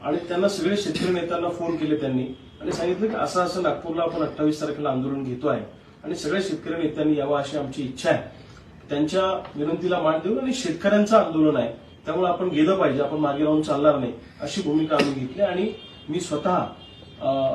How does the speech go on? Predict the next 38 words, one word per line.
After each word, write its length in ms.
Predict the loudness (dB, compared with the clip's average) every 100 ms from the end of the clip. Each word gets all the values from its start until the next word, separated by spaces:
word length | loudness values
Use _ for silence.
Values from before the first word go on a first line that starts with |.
| -2
अगदी, 520 | -2 -2 -2 -4 -6 -6
अ, 60 |
वर्ध्याच्या 800 | -6 -2 0 0 0 -2 0 0
जवळ 240 | 0 0 -2
एक 80 |
सुकळी 280 | -4 -6 -6
नावाचं, 360 | 0 2 0 -4
सुकळीबाई 420 | -6 -2 2 2
नावाचं 380 | 4 2 0 -2
गाव 160 | 0
आहे, 80 | -2 -4 -14 -18 -10
तिथे 160 | -6 0
त्यांचा 240 | 0 0
मुक्काम 280 | -2 2 4
होता 200 | 4 2
बच्चूभाऊंचा, 500 | -2 -2 -2 -2 -4 -10 -16 -18 -18 -10
तर 60 | -6
त्यांच्या 280 | -2 0 0
ट्रॅक्टरमध्ये 500 | -2 -2 -2 -2 -2
बसून 320 | 0 2 4
आम्ही 240 | 2 2
तिकडे 200 | 0 0
गेलो. 220 | 0 0
आमच्या 220 | -2 -4 -2
बरोबर 220 | -2 0
भरपूर 380 | -2 0 0 0
कार्यकर्ते 460 | 0 0 -2 -6
त्या 140 | -2 -2
आंदोलनामध्ये 480 | -2 -2 -4 -4
सहभागी 400 | -6 -6 -4 -2
झाले 220 | -4 -6 -10
होते. 220 | -12 -14 -16 -18 -18 -20 -20 -18 -16 -6
आता 180 | 2 2
असं 220 | 4 4
आहे 100 | 2
की 200 | -2 -6 -6 -14 -18 -18 -16 -16 -18 -18 -18 -18 -10 2
ते 60 |
आंदोलन 480 | 4 4 4 4 4